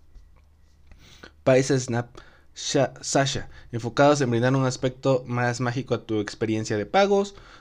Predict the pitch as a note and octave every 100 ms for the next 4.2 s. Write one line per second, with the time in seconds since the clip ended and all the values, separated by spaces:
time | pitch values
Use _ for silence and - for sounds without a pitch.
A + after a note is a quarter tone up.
0 | - B2+ B2+ B2+ A#2+ B2+ A#2 A2 A2+ A2+
1 | A2+ G#2 G2+ G2+ - B2+ C3+ C3+ D#3 D#3
2 | - - - - G#2 G#2+ G#2+ G#2 G2+ A#2+
3 | A#2 A#2 C#3 D3 D3 D3 E3 F3 F3 F3+
4 | G3